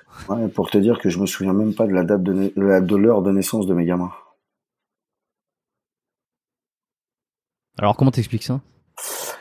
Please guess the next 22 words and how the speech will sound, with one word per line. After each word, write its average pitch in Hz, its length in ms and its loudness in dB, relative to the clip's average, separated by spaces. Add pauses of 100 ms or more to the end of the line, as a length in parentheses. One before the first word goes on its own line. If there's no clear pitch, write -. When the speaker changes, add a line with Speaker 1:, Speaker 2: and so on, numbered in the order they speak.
(360)
Speaker 1:
J'explique 104 380 0
ça 120 140 4
par 95 160 2
une 92 100 2
rencontre 87 420 -2
exceptionnelle, 80 540 -4 (320)
extraordinaire. 92 960 -2 (120)
Une 113 140 4
rencontre 107 380 4
qui 95 80 2
a 90 40 4
vraiment 98 320 0
changé 90 360 -2
ma 92 140 -2
vie. 80 140 -10 (1300)
Mes 92 180 2
enfants 92 260 -2
ont 90 40 -2
changé 90 300 -2
ma 90 140 0
vie, 92 160 0
évidemment. 87 640 0